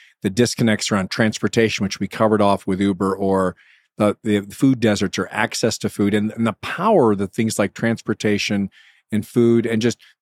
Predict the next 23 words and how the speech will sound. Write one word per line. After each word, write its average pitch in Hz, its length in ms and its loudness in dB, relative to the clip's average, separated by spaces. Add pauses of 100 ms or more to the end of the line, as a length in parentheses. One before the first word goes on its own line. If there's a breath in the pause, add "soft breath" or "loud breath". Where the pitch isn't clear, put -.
basic 110 380 0
housing 110 680 0
can 113 240 0
be 117 360 2
for 104 460 2
health 117 240 0
conditions. 110 500 -2 (300 soft breath)
That's 202 240 -4
one 139 220 2
thing, 117 240 0
Ben, 110 200 2
that 101 200 -2
I'm 117 160 0
seeing 113 300 0
more 110 280 2
of. 120 100 4
And 110 80 2
if 101 120 -2
you 101 80 0
walk 117 280 2
around 113 200 0
the 101 80 -4
floor, 110 420 2